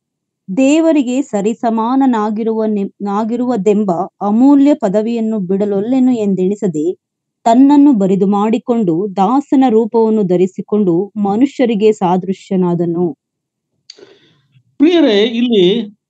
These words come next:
Speaker 2: ಬಹಳ ಪ್ರಾಮುಖ್ಯವಾದಂತ ವಿಷಯ ಒಂದು ಇದೆ. ಇಲ್ಲಿ ಫಿಲಿಪಿ ಪತ್ರಿಕೆಯಲ್ಲಿ ಕರ್ತನ ದಾಸನು, ಆ, ಪೌಲನು ತನ್ನ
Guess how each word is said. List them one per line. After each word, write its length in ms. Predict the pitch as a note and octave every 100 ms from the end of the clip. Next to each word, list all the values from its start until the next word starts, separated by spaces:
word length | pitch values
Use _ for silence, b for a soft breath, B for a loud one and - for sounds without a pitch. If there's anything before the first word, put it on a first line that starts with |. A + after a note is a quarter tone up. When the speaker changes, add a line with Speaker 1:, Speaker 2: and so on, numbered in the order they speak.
| _ C3
Speaker 2:
ಬಹಳ 220 | E3 F3 D#3+
ಪ್ರಾಮುಖ್ಯವಾದಂತ 960 | - D#3 G3 A#3+ A3 A3 G3+ F#3+ F3+ F3+
ವಿಷಯ 360 | E3+ E3 G3
ಒಂದು 260 | G3+ F#3 E3
ಇದೆ. 480 | D3+ D3+ F3 - _ -
ಇಲ್ಲಿ 520 | E3+ F3 D#3+ D3+ D3+
ಫಿಲಿಪಿ 400 | D#3+ G3+ A3+ G#3+
ಪತ್ರಿಕೆಯಲ್ಲಿ 760 | F3+ F3 F3 F3 E3+ D#3 D#3
ಕರ್ತನ 380 | E3 C#3+ C#3 F3 E3 D3
ದಾಸನು, 520 | C#3 E3+ F3 F3 A#3 - _ _ _ -
ಆ, 160 | D#3+ D3+
ಪೌಲನು 480 | D#3 F#3+ B3+ A#3
ತನ್ನ 240 | F#3 E3+